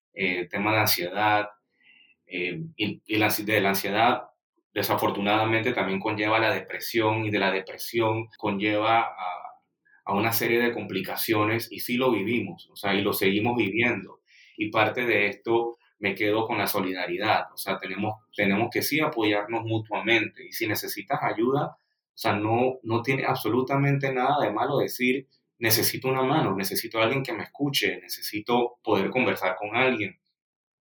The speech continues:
En aquel momento que casi nadie podía salir,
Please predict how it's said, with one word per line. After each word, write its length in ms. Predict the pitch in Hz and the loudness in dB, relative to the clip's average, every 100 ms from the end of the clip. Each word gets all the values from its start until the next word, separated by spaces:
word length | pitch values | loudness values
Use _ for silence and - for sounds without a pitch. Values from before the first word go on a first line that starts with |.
| _ _ | _ _
En 120 | 98 | -2
aquel 240 | 98 98 113 | 0 0 0
momento 600 | 123 127 120 117 131 127 | 2 2 0 0 -2 0
que 320 | 110 92 - _ _ _ _ _ _ _ - | 0 -2 -6 _ _ _ _ _ _ _ 0
casi 340 | 120 - 139 | 2 2 0
nadie 480 | 131 139 131 120 123 | 2 2 4 4 2
podía 360 | 101 101 107 | 0 0 2
salir, 600 | 113 98 95 110 113 - | 0 -2 0 0 0 -4